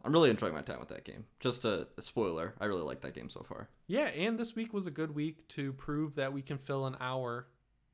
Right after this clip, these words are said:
Speaker 2: when nothing is happening. So that's, that's another positive here.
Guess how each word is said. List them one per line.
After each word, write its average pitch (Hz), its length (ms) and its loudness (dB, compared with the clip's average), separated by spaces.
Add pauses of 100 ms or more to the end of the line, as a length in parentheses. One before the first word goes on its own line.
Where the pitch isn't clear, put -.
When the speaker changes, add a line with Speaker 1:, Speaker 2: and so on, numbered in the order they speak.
(280)
Speaker 2:
when 131 200 -2
nothing 127 300 -2
is 120 80 -6
happening. 131 380 -6 (420)
So 139 140 0
that's, 143 180 0
that's 147 220 -2
another 151 200 2
positive 135 500 0
here. 120 260 -10